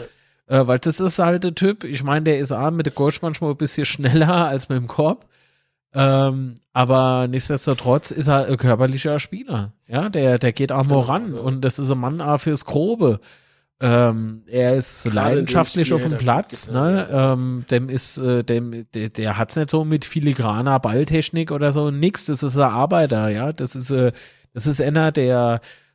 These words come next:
Speaker 2: der geht am und in, wenn's weh tut. <laughs> So.
Speaker 1: Ja,
Speaker 2: Also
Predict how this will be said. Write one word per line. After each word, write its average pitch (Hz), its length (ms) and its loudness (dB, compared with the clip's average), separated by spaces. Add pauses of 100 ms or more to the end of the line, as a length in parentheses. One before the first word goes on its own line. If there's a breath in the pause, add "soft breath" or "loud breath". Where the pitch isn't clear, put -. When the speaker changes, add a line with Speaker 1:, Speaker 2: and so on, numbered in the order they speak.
(120)
Speaker 2:
der 123 220 4
geht 139 220 0
am 147 180 2
und 143 100 2
in, 151 200 0
wenn's 147 240 0
weh 156 180 0
tut. 170 400 0
<laughs> 190 100 -2
So. 156 240 -8 (1400 loud breath)
Speaker 1:
Ja, 117 160 -6
Speaker 2:
Also 123 300 2